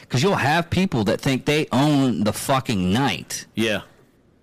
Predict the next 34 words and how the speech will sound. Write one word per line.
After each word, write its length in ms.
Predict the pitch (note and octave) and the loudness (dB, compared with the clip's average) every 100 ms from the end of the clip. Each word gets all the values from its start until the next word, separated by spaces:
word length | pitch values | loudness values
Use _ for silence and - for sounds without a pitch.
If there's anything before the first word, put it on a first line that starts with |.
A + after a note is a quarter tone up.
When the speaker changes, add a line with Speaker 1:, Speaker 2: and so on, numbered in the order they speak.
| _ _ _ _ _ _ _ _ _ C#3 | _ _ _ _ _ _ _ _ _ -2
Speaker 1:
And 420 | C#3 C3+ B2+ B2+ | 0 2 2 2
they 120 | C#3+ | 2
just 200 | D#3 - | 0 0
go 160 | C#3+ B2 | 2 2
out 180 | B2 | 2
and 100 | G#2 | 0
treat 220 | - A#2+ A2 | -2 -2 -2
people. 280 | A2+ G#2 - | -4 -6 -6
Me, 440 | A2+ D#3 F3 G#3 G3+ - _ _ - | -2 2 2 0 -2 -8 _ _ -2
I 80 | D3+ | 0
was 160 | E3 | 0
totally 280 | - E3 E3+ | 2 2 2
different. 340 | E3 G3+ G2+ - _ | 2 0 -2 -6 _
I 80 | C3 | 0
was 80 | C3 | 2
like, 160 | C3+ C3 | 2 2
"Hey, 380 | F3 E3+ E3+ - - _ _ _ _ _ _ - | 0 0 -2 -8 -20 _ _ _ _ _ _ -4
I 60 | D3 | 0
don't 100 | E3 | 2
give 120 | E3 | 2
a 40 | |
shit. 340 | D3 - D#3 C#3 | 0 0 0 0
I 80 | C#3 | 0
know 160 | C#3+ D#3+ | 0 0
this 260 | D#3 - - | -2 -4 -10
fucking, 520 | - D3 D3+ C#3 C3+ - | -2 -2 0 0 0 0
I'm 140 | C3+ | 0
only 200 | D#3 G3+ | 2 2
here 180 | B2+ C3+ | 0 0
for, 160 | - G#2+ | 0 -2
like, 160 | G2+ | -2
twelve 260 | - F2 D2 | -2 -2 -2
hours. 400 | A#1+ - - - - _ _ _ _ _ _ _ _ - | -4 -6 -10 -14 -16 _ _ _ _ _ _ _ _ 0
I'll, 180 | C#3 | 2